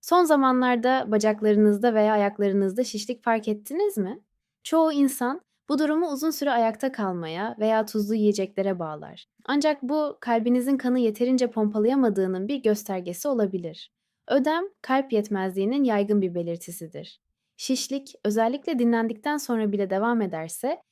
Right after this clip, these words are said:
ciddi bir soruna işaret edebilir. Neden önemli? Ödem, kalp sorunlarının erken belirtilerinden biridir.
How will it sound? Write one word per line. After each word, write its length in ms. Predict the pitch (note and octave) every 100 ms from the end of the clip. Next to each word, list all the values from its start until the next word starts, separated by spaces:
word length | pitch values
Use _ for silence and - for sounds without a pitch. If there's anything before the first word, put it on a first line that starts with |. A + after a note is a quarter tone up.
| _
ciddi 340 | - G#3+ D#4 C#4+
bir 60 |
soruna 340 | - B3 C4 E4+
işaret 400 | - B3 A#3 G#3+
edebilir. 580 | E3+ E3+ D#3 - - _ _ -
Neden 240 | B3+ F4+ G4+
önemli? 560 | A3+ F3+ E3 E3+ B3+ - _ -
Ödem, 360 | A#3 A3 C#4+ F4+ -
kalp 240 | - D4 D4
sorunlarının 760 | A#3+ G#3+ G#3+ G3+ G3 A3 A#3+
erken 440 | F#3+ F#3+ B3+ B3+ G#3
belirtilerinden 800 | G3 F#3+ F3+ F3 E3+ G#3+ D4 B3
biridir. 540 | G3 E3+ C#3+ C#3 -